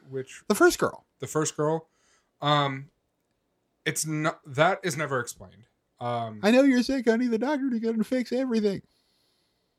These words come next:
Speaker 1: Yeah, but then he
Speaker 2: Hmm.
Speaker 1: goes and sits down with a crossbow. Like,
Speaker 2: Right.
Speaker 1: what are you gonna do? Shoot the illness out of her? Like,
Speaker 2: Yeah.
Speaker 1: I mean, that'd be cool, but that's not how anything works.
Speaker 2: Right.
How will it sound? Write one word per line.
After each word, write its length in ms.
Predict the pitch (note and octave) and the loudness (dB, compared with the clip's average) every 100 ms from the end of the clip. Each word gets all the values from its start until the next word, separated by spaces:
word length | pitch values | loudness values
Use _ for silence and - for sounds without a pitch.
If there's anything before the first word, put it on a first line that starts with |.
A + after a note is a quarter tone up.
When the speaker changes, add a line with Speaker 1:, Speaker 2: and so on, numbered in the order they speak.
| _ _ _ _ _ _ | _ _ _ _ _ _
Speaker 1:
Yeah, 380 | C#3+ C#3 A2 G#2 - | -4 -4 -4 -8 -16
but 180 | C#3 D3 | -6 -2
then 140 | D#3 D#3+ | 2 2
he 60 | |
Speaker 2:
Hmm. 60 | C3+ | 2
Speaker 1:
goes 160 | D3+ D3+ | 0 -2
and 80 | |
sits 180 | C#3+ E3 | -4 -2
down 120 | F#3 F#3 | -2 0
with 80 | |
a 40 | F#3+ | 0
crossbow. 640 | G#3 A3+ A#3 D3 A#2 G2+ | 2 2 2 -2 -4 -6
Like, 240 | G#2+ C3 - _ _ - | -10 -10 -12 _ _ -2
Speaker 2:
Right. 120 | A#2+ | 0
Speaker 1:
what 60 | |
are 40 | A3 | 0
you 40 | |
gonna 140 | B3+ B3 | -2 -2
do? 60 | G#3 | 0
Shoot 600 | - - - - E3 G#3 | 0 0 0 0 0 0
the 220 | C#3+ D3+ C3+ | -2 -2 -2
illness 380 | C3+ D#3 E3 F3+ | -4 -4 -4 -2
out 160 | F3+ | -2
of 80 | F3 | -2
her? 220 | F#3 F#3 | -2 -4
Like, 300 | D#3 C#3 C3 _ _ | -6 -10 -12 _ _
Speaker 2:
Yeah. 360 | G#2+ F#2+ E2+ D#2 | -8 -6 -6 -8
Speaker 1:
I 40 | |
mean, 120 | E3 | -4
that'd 100 | F3+ F#3 | -2 0
be 60 | E3 | 2
cool, 340 | F#3 F#3+ C#3 | 4 4 4
but 160 | B2+ C3 | 0 -4
that's 240 | D3 - | -4 -4
not 240 | D3 D3+ C3+ | -4 -6 -4
how 240 | C#3 C3+ | -2 -2
anything 480 | C#3 C3+ B2+ B2 B2 | -6 -10 -12 -12 -10
works. 400 | B2+ G2+ - - _ _ _ _ | -10 -10 -16 -20 _ _ _ _
Speaker 2:
Right. 380 | G#2 A#2+ F2+ D#2 | -2 0 -2 -6